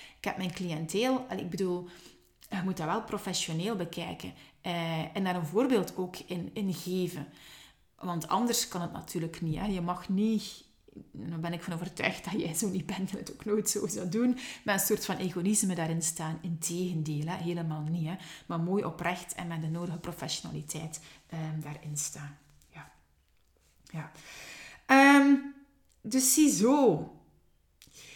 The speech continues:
Dat is mijn verhaal. Ehm,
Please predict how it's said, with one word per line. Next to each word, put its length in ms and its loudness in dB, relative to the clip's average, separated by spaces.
Dat 200 6
is 180 6
mijn 300 6
verhaal. 680 -2
Ehm, 640 4